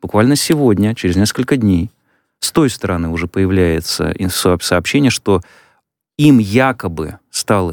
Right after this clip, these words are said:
известно о том, что российские войска или повстанцы Д Н Р, Л Н Р собираются использовать химическое оружие. То есть начинают уже готовить общественное мнение, вбрасывая эту информацию.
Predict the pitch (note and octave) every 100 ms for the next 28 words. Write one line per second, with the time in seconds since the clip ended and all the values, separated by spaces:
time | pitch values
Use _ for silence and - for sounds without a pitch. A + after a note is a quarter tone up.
0 | - F2 D#2+ F2+ D#3+ - E2+ D#2 _ _
1 | _ _ - F2+ G2 E2+ - - D#2+ -
2 | _ _ F#2+ F#2 - F#2+ D#2+ - D#2+ E2
3 | D#2+ - C#3 F#2+ D#2+ - E2 - D#2+ -
4 | E2 E2 E2+ D#2+ D#2 F2 A2 C#3+ - _
5 | - - A#2 F#2+ F2+ A2 B2+ - - G2+
6 | - _ - G#2 - F#2+ G#2 G#2 - F2
7 | E2+ - - F#2+ F2+ - _ _ - G#2+
8 | F2+ D#2+ E2 - _ _ _ _ _ _
9 | _ _ _ - G2+ - G2+ - A#2 A2+
10 | - A#2 G#2 F#2+ A#2+ A#2+ F2+ D#2 F2 -
11 | F#2 - F#2+ F#2 A2 A#2+ F2+ G2+ G#2 B2
12 | A2 - F2 D#2+ F2 E2+ F#2+ E2+ F#2 -